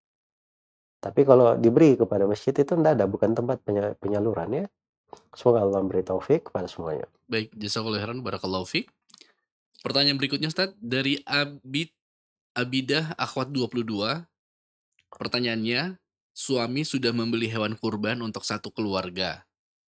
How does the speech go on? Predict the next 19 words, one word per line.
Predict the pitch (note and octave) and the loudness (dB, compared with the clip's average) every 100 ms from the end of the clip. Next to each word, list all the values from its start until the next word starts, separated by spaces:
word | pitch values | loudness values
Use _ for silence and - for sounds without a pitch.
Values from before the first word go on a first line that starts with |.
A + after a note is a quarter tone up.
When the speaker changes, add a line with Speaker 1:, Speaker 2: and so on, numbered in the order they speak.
| _ _ | _ _
Speaker 2:
Bolehkah | _ G2+ G#2 A#2 A2+ C3+ G#2 | _ -4 0 0 0 -2 -4
istri | G#2+ - A2+ | -8 -4 -4
juga | G#2 G2+ | -4 -4
berkurban | G2 G2+ - A2+ A2 A#2 G2 F2 _ | -4 -6 -6 -6 -4 -2 -4 -6 _
dari | - G2+ G2 | -10 -6 -6
nafkah | F#2+ F2+ - G#2+ | -8 -10 -6 -4
yang | G#2 G2 | -2 -4
diberikan | F#2+ F2+ F2+ F#2 | -8 -8 -8 -8
suami | F2+ F#2 F#2+ A2 F#2 | -6 -4 -4 -4 -6
yang | E2 | -8
sudah | F#2+ F2 | -8 -8
ditabung? | F2+ F#2 G2+ F2+ F2+ _ _ _ _ _ _ _ _ _ _ _ _ _ _ | -8 -10 -8 -10 -14 _ _ _ _ _ _ _ _ _ _ _ _ _ _
Speaker 1:
Ya, | A#2 A2+ | 4 6
boleh | E3+ F#3 | 6 6
saja | - G2+ G2 | 2 2 0
kalau | F#2+ G#2 | 2 0
suami | G#2 A2 A2+ B2 B2+ | 2 4 6 6 4
berkurban | A2+ - - C#3+ A#2 A2 C#3+ C3+ _ _ - - _ _ _ _ _ | 0 2 6 8 6 4 0 -4 _ _ -20 -20 _ _ _ _ _
untuk | A2+ G2+ G2 G#2 F#2+ | -6 -4 0 -2 -2